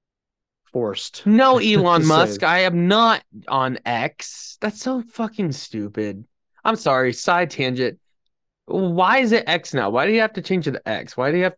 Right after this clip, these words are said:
Speaker 2: why do you have to ruin everything?
Speaker 1: 'Cause Elon is obsessed with the letter X.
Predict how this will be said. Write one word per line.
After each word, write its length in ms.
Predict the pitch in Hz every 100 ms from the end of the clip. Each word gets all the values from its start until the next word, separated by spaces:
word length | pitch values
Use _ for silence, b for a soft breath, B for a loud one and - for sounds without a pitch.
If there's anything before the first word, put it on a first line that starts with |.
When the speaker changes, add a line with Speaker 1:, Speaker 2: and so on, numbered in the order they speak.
| _
Speaker 2:
why 140 | 151 170
do 60 |
you 60 | 196
have 160 | 190 156
to 60 |
ruin 380 | 127 117 120 117
everything? 560 | 98 85 - 65 62 - _ _ -
Speaker 1:
'Cause 320 | 151 139 - -
Elon 500 | 147 131 127 123 120
is 360 | 120 107 104 - -
obsessed 540 | 135 - 131 113 -
with 100 | 120
the 80 | 117
letter 300 | 110 110 107
X. 440 | 110 - - -